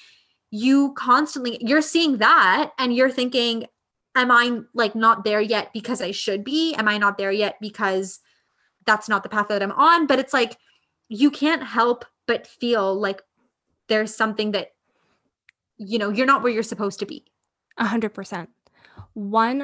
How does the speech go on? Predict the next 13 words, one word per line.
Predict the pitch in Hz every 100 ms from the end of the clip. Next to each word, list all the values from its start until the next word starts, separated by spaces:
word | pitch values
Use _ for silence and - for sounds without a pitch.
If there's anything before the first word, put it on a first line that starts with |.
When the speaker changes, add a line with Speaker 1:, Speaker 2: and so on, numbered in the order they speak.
| 254
Speaker 2:
hundred | 214 214 208
percent. | 214 202 175
I | 214 202
honestly | 202 208 233
couldn't | 220 220 208
have | - 202
said | 202 185
it | - _
any | 202 190
better. | 175 175 80 233 _ _ _ -
And, | - -
and | 226 - - _ _ _
I, | 220